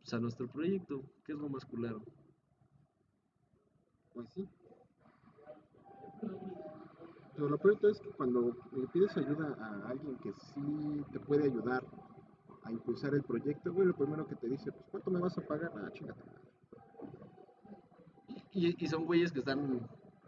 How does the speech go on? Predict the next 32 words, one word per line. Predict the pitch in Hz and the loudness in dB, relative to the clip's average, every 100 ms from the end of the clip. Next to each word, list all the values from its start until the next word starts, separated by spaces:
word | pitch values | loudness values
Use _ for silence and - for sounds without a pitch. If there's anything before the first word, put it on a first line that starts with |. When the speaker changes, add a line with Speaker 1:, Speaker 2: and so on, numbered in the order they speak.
| - - - - | -18 -18 -18 -4
Speaker 1:
o | |
sea, | 147 | 6
Speaker 2:
No, | 220 | 6
o | |
Speaker 1:
no | 208 | 8
Speaker 2:
sea, | - | 6
son | 208 247 | 6 6
güeyes | 262 254 - | 6 4 4
que | |
apa-, | 196 180 | 2 4
o | 165 | 2
sea, | 165 165 | 4 4
lo, | 165 - | 2 2
lo | 160 | 2
peor | - 220 | 2 2
de | 220 | 0
todo | - 220 | -2 -2
es | 208 | 2
que | 190 | 2
empezaron | 156 - 190 202 | 2 2 4 6
igual, | 160 131 165 277 - | 4 4 2 0 -6
o | - | -4
peor | - 170 | 0 0
que | - | 2
nosotros, | 151 120 147 - - - | 2 0 -4 -6 -12 -6
y | - | -2
llegaron, | 156 202 208 | 0 0 0
¿por | 175 151 | -2 0
qué? | 190 | 2
Porque | 185 - | 2 0
tuvieron | - 139 165 170 | 2 4 6 4
suerte. | - 160 170 139 | 4 6 6 2